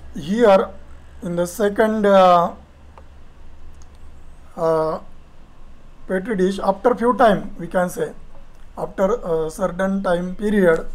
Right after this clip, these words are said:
the, these grapes they are placed in concentrated sugar solution, means the concentration of external solution is more than that of the cell sap of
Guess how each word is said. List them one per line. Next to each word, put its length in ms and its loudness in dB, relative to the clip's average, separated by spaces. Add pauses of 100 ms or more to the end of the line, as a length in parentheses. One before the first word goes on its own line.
(800)
the, 500 -4
these 280 -4
grapes 260 2
they 100 -2
are 180 4
placed 340 2
in 300 2 (640)
concentrated 960 4
sugar 280 4
solution, 500 -6 (840)
means 540 -2
the 280 -6 (360)
concentration 760 -2
of 100 0
external 380 -4
solution 360 -2
is 140 -4
more 540 4
than 180 4
that 140 4
of 120 2
the 280 4 (720)
cell 300 2
sap 280 2
of 420 6